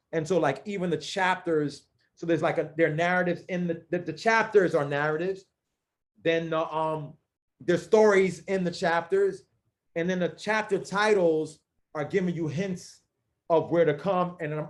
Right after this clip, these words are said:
I'm just leaving that open for folks to be able to engage with. And throughout the book, I drop these concepts that in many ways, like, as, as a more seasoned scholar now, it's crazy to say this, like,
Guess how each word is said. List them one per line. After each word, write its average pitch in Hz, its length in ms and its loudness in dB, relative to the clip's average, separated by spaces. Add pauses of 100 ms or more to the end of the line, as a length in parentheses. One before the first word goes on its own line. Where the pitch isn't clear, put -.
(100)
I'm 147 160 -4
just 143 120 -6
leaving 175 260 -2
that 147 200 -4
open 170 480 0 (300)
for 160 120 0
folks 175 200 -2
to 165 40 -8
be 156 100 0
able 156 80 0
to - 20 2
engage 151 320 2
with. 147 100 -2
And 143 180 -8
throughout 190 280 2
the 156 60 -4
book, 208 280 0
I 160 80 -4
drop 170 340 -6
these 147 140 -10
concepts 180 680 -2 (520)
that 190 280 2
in 202 100 -6
many 240 160 -2
ways, 233 280 4
like, 180 160 0
as, 165 300 2
as 156 100 -8
a 170 60 -4
more 175 180 -2
seasoned 196 360 -6
scholar 180 280 0
now, 175 180 2
it's 165 120 -2
crazy 185 320 -4
to 156 60 -2
say 202 220 0
this, 190 160 -2
like, 147 280 -6